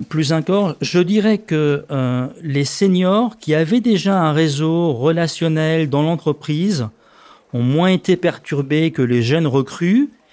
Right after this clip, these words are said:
qui devaient, elles, en distanciel, créer un réseau relationnel, ce qui s'avère pour le coup très délicat, euh, à mettre en œuvre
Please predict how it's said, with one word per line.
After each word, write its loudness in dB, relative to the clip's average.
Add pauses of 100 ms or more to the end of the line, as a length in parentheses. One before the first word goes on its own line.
(280)
qui -4
devaient, 2
elles, 0
en 2
distanciel, 0
créer 0
un 2
réseau 2 (140)
relationnel, 0 (520)
ce -8
qui -4
s'avère -2
pour -2
le 0
coup -2
très -2
délicat, -2
euh, -4 (180)
à -2
mettre -2
en 0
œuvre 0